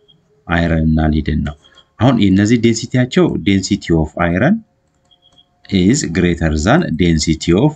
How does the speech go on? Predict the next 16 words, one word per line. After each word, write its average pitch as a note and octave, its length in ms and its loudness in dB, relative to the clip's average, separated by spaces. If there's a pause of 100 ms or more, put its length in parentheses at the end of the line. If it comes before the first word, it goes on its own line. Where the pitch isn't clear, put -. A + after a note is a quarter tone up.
lead E2+ 320 0
ነው። - 240 -10
ያ F2+ 140 -2
ይታወቃል። - 600 -6 (800)
ግን B2 200 2
እዚህ A2 220 4
ጋር A2+ 200 2 (240)
ቡያንት F#2 300 0
ፎርስ - 320 -4
ዲፔንድ F#2 400 0
የሚሆነው F#2+ 460 2
ማን G#2 280 4
ላይ A#2 180 2
ነው? D#3 120 2 (360)
density A2 680 2
of A#2 160 0